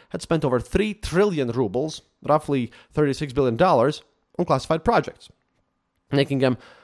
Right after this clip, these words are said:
the largest category of Russia's government spending.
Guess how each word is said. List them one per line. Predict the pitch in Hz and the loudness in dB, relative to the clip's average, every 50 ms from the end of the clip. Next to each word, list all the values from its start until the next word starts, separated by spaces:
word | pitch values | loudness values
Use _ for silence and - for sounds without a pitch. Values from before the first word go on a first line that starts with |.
| _ _ | _ _
the | - 143 | -2 0
largest | 143 151 170 175 170 165 139 117 107 - | 2 2 4 4 2 2 0 -4 -4 -2
category | - 143 131 - 117 104 101 90 90 98 113 | 0 0 0 0 -2 -4 -4 -6 -6 -6 -4
of | - 117 - | -2 0 2
Russia's | 131 123 117 120 113 | 2 2 2 0 0
government | 123 123 104 98 95 98 - | 0 2 2 0 -4 -6 -6
spending. | - 139 127 120 101 - - | -4 -4 -4 -4 -6 -10 -14